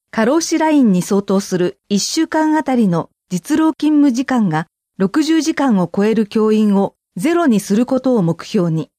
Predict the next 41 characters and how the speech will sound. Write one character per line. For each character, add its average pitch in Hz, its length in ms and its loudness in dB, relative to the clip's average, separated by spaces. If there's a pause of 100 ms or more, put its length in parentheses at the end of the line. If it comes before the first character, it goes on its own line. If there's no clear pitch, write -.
(320)
地 330 180 0
域 214 200 -4
共 262 220 0
同 262 220 0
学 254 200 -4
校 185 200 -2
や 151 220 -2 (260)
学 185 200 -4
校 311 160 -2
支 311 200 -6
援 302 180 2
ボ 269 100 2
ラ 294 140 0
ン 320 80 -6
テ - 80 -4
ィ 208 100 0
ア 185 40 0
の 170 120 -2
活 - 320 -6
用 254 220 2
等、 240 460 -2
地 339 160 0
域 262 180 -4
に 180 140 0
よ 175 100 0
る 165 220 -4 (260)
学 180 220 -2
校 294 180 0
の 285 140 2
支 226 200 -2
援 320 180 -2
体 320 180 0
制 226 200 -2
の 160 160 -2
充 170 200 -2
実。 156 380 -12 (540)
留 185 160 -6
守 240 120 -4
番 262 180 2
電 226 220 2
話、 165 160 -2